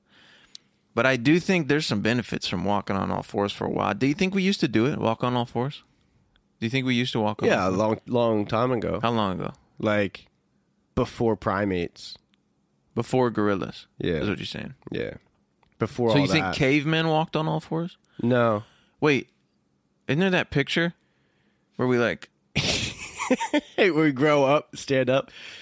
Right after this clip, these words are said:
Speaker 2: Yeah.
Speaker 1: Yeah.
Speaker 2: Yeah, like the Tarzan era.
Speaker 1: Okay.
Speaker 2: Yeah. Yeah.
Speaker 1: Why do we do that? Why don't we always just walk on two feet?
Speaker 2: 'Cause it has something to do with the curvature of the spine.
Speaker 1: So over time, we just straightened her out?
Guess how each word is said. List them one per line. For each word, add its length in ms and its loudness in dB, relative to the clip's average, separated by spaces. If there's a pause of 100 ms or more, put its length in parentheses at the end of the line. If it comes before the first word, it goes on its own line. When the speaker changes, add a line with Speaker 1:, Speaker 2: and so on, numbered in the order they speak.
(100)
Speaker 2:
Yeah. 340 2 (200)
Speaker 1:
Yeah. 400 -2
Speaker 2:
Yeah, 300 4 (200)
like 220 0
the 80 0
Tarzan 640 2
era. 420 -2 (1600)
Speaker 1:
Okay. 380 -4 (540)
Speaker 2:
Yeah. 280 0 (1500)
Yeah. 240 -2 (420)
Speaker 1:
Why 240 0
do 100 0
we 80 0
do 160 -2
that? 140 -4 (180)
Why 140 0
don't 120 0
we 100 0
always 240 -2
just 120 -10
walk 160 -6
on 120 -12
two 100 -16
feet? 220 -18 (500)
Speaker 2:
'Cause 240 2
it 180 0
has 220 2
something 300 2
to 100 2
do 220 2
with 160 0
the 60 -8
curvature 560 -2
of 120 -4
the 80 -8
spine. 420 -6 (520)
Speaker 1:
So 180 -6
over 180 0
time, 280 -2
we 100 0
just 160 -2
straightened 320 -2
her 100 0
out? 220 -2